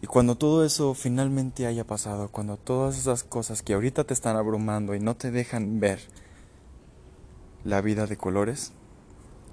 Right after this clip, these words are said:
en unos años vas a poder decir, "Ah, cómo me acuerdo cómo estaba o cómo me ponía con situaciones como esa. Cómo me acuerdo que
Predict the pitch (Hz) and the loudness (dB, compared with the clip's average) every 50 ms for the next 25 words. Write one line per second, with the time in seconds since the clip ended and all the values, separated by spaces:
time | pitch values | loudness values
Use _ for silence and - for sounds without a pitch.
0 | - - - 123 139 156 165 170 165 - 170 160 156 156 139 139 143 - 151 - | -6 -2 0 2 4 4 4 2 2 0 0 0 -2 -2 0 -2 -2 -2 -2 0
1 | - 139 135 131 127 127 127 - - 131 127 - - - - - - - - - | 2 2 4 4 2 2 0 0 -2 -4 -6 -6 -10 -18 -20 -20 -20 -20 -20 -20
2 | - - - - - - - - - - - - - - 123 135 131 127 - - | -20 -20 -20 -20 -20 -20 -20 -20 -20 -20 -20 -18 -8 -4 -2 -2 -2 -2 -4 -8
3 | - - - - - - - - - - - - - - - - - - - - | -12 -16 -20 -20 -20 -20 -20 -20 -20 -20 -20 -20 -20 -20 -20 -20 -20 -20 -20 -20
4 | - - - - - - - - - 139 156 170 170 165 143 117 - - 143 131 | -20 -20 -20 -20 -20 -20 -16 0 4 6 6 8 8 6 4 4 4 6 6 6
5 | 131 127 135 127 127 - - 127 127 127 120 120 120 - - - - 113 - - | 6 6 4 2 2 0 0 0 2 2 2 2 0 0 -2 -6 -6 -6 -6 -4
6 | - - 117 113 113 113 113 120 120 - - - - - - - - - - - | 0 2 2 2 2 2 0 -2 -6 -12 -20 -20 -20 -20 -20 -20 -20 -20 -20 -20
7 | - - - - - 113 107 - - 123 117 120 120 123 110 - - 107 104 107 | -20 -20 -20 -4 -2 -2 -2 0 0 0 0 0 0 -2 -2 -4 -6 -6 -4 -4
8 | 110 113 110 110 117 120 - - - - - - - - - - - - - - | -2 -2 -4 -6 -8 -10 -14 -20 -20 -20 -20 -20 -20 -20 -20 -20 -20 -20 -20 -20
9 | - - - 113 113 117 - 110 107 - 120 113 113 117 117 - - - - - | -12 -8 -6 -6 -6 -6 -6 -6 -6 -4 -4 -4 -4 -6 -8 -10 -14 -16 -10 -8
10 | 117 110 104 98 92 92 - - - - - - - - - - - - - - | -6 -4 -4 -4 -4 -6 -8 -12 -16 -20 -20 -20 -20 -20 -20 -20 -20 -20 -20 -20
11 | - - - - - - - - - - - - - - - - - - - 123 | -20 -20 -20 -20 -20 -20 -20 -20 -20 -20 -20 -20 -20 -20 -20 -20 -6 0 2 4
12 | 131 135 135 123 110 107 - 123 120 117 113 110 117 113 110 113 - - 107 104 | 4 4 4 2 0 0 2 4 4 4 4 4 2 0 0 -4 -8 -8 -6 -4
13 | 104 107 104 101 101 | -4 -4 -4 -6 -8